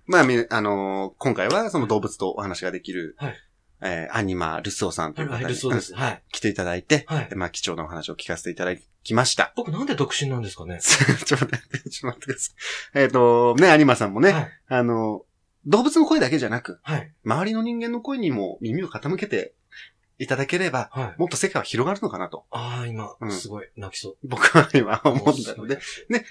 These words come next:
Speaker 1: 確かに料理の声だったりとか、
Speaker 2: はい。
Speaker 1: 草木、自然の声が聞こえることも大変素晴らしいことではあるんですけれども、
Speaker 2: はい。はい。
Speaker 1: 人間ってやっぱ一人で生きてるわけではないので。
Speaker 2: あら、
Speaker 1: うん。
Speaker 2: 素敵。うん。
Speaker 1: <laughs> そこは、周りの人間、助けていただく人間、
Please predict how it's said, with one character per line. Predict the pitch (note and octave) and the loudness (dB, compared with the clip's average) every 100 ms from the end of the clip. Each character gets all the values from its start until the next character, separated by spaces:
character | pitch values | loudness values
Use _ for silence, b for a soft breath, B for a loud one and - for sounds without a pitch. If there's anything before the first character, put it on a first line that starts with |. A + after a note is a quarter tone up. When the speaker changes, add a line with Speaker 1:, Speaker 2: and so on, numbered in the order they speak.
| - | 0
Speaker 1:
確 | G3+ F#3+ | 2 4
か | C#3 | 4
に | A#2 | 6
料 | A3+ | 6
理 | F3 A2 - _ _ _ _ | 6 4 -2 _ _ _ _
の | A#2 G#2 G2+ | -2 0 -2
声 | - A2+ | 2 4
だ | F2+ | 4
っ | E2 | 0
た | - | -10
り | - | -14
と | - | -14
か、 | - | -12
Speaker 2:
は | A#2+ | -10
い。 | G2 E2 _ | -10 -12 _
Speaker 1:
草 | - G2+ | -8 -6
木、 | - | -6
自 | - G2+ | -8 -6
然 | F#2+ G2 | -6 -6
の | G#2 | -4
声 | C3 | -2
が | A#2+ | -2
聞 | G#2 | -2
こ | A#2+ | 0
え | |
る | D3 | 2
こ | - | 0
と | |
も | B2 | -4
大 | A2 C3 | -8 -8
変 | |
素 | B2+ B2+ | -6 -2
晴 | D3 | -2
ら | |
し | - | -2
い | - | -6
こ | C#3+ | -6
と | F3+ | -4
で | D#3 | -4
は | G2 | -4
あ | B2+ | -4
る | G3+ | -4
ん | |
で | A2 | -6
す | - | -8
け | - | -8
れ | |
ど | B2+ | -6
も、 | C#3+ F#3 | 0 0
Speaker 2:
は | |
い。 | A2+ | 0
は | |
い。 | B B B B B _ _ _ _ _ _ _ _ | B B B B B _ _ _ _ _ _ _ _
Speaker 1:
人 | A#2 B2 | -2 0
間 | C3+ | 0
っ | C3 | 0
て | - | 0
や | D#3+ | 0
っ | |
ぱ | D3+ | -2
一 | - | -2
人 | F3 | 0
で | B2+ | 0
生 | A2 | -2
き | |
て | - | -4
る | A2+ | -6
わ | |
け | G#2+ | -6
で | G2+ | -10
は | F2+ | -8
な | F#2+ | -8
い | - | -10
の | |
で。 | - | -12
Speaker 2:
あ | - G#2 | -12 -12
ら、 | G#2 G2+ | -12 -10
Speaker 1:
う | |
ん。 | F#2+ | -8
Speaker 2:
素 | F2+ | -8
敵。 | G#2+ G#2 F#2+ | -10 -14 -14
う | G#2 C3 | -8 -4
ん。 | A#2+ A#2 | -2 -2
Speaker 1:
<laughs> | - - | -4 -18
そ | - B2 | -14 -8
こ | D3+ | 2
は、 | G3 G3 B B B _ _ | 2 2 B B B _ _
周 | A#2 A2 | -2 2
り | G#2+ | 2
の | G#2+ | 0
人 | G#2 | -2
間、 | G#2 G#2 G2+ - _ _ _ - | 0 0 -2 -8 _ _ _ -14
助 | - B2 | -10 -6
け | |
て | B2 | -4
い | |
た | G2 | -4
だ | F#2+ | -4
く | F2+ | -6
人 | F#2 F#2+ | -6 -6
間、 | G2 | -8